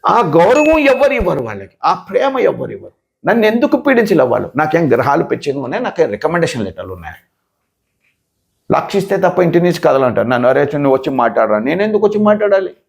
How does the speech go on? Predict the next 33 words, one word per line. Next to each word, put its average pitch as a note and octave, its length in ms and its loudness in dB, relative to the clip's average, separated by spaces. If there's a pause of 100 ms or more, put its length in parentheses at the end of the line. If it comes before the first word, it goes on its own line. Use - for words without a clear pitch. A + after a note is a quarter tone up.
(380)
నా B2+ 140 2
ఇల్లు E3+ 200 2
కాదు F#3+ 220 2
కదా, A#2+ 160 -2
నేను E3 160 -4
ఫ్రీగా D3 260 -2
చేయించుకోవడానికి. A2+ 480 -6
"నువ్వు D3 160 -2
ఇయ్యి, F#3+ 360 -4 (520)
నీకు C#3 180 0
లక్ష C3 260 0
వద్దు, B2 120 2
పోనీ D#3+ 200 0
నువ్వు C#3 160 0
ఎంత C#3 200 0
ఇస్తావు F#3 260 0
చెప్పన్నా." G2+ 400 -6 (680)
"ఏమి F3+ 280 4
ఒక F3 100 2
ఇంత D3+ 380 0
ఖర్చు G3 240 0
పెట్టి F#3 260 0
మందు E3+ 260 0
పార్టీలకు F3+ 400 0
మాత్రం E3+ 280 2
డబ్బులు D3 260 2
ఇస్తావా, G#2 400 -2
వాళ్ళకి C#3+ 360 0
డబ్బులు B2+ 280 0
ఇవ్వవా?" G#2+ 260 0 (280)
నేను B2+ 180 -2
చెప్పను. A#2+ 280 -2
నేను, F#2+ 240 -6